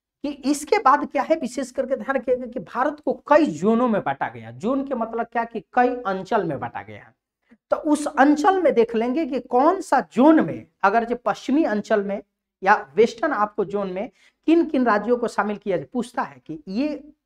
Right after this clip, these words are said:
आपको बिहार है तो किस जोन का है, है कि नहीं? अगर जो बिहार झारखंड है तो आपको किस जोन के अंतर्गत आता है।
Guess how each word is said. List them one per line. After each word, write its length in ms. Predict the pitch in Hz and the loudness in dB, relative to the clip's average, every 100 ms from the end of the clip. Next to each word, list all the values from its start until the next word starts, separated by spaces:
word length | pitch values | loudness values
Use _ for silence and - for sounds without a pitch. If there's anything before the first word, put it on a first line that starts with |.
| - | -6
आपको 240 | 185 185 196 | -4 -2 -4
बिहार 360 | 208 196 240 | -2 2 2
है 120 | 214 | 2
तो 120 | 220 190 | -4 -8
किस 280 | 220 170 | -8 -8
जोन 180 | 135 139 | -6 -8
का 120 | 123 | -8
है, 220 | 110 104 - _ _ - | -14 -16 -20 _ _ 2
है 100 | 208 | 2
कि 160 | 208 | 2
नहीं? 160 | 110 - _ _ _ _ - | -6 -10 _ _ _ _ 2
अगर 220 | 226 277 | 6 6
जो 120 | 269 | 2
बिहार 320 | 185 202 262 | -4 0 0
झारखंड 500 | 240 - 220 - 302 | 0 4 4 2 -4
है 100 | 226 | -2
तो 140 | 247 233 | -4 -4
आपको 320 | 214 220 220 | -2 -2 -4
किस 260 | - 233 156 | -4 -4 -2
जोन 160 | 175 | -4
के 120 | 160 170 | -2 -6
अंतर्गत 420 | 147 151 123 127 | -6 -10 -12 -12
आता 200 | 117 | -14
है। 60 | 110 | -16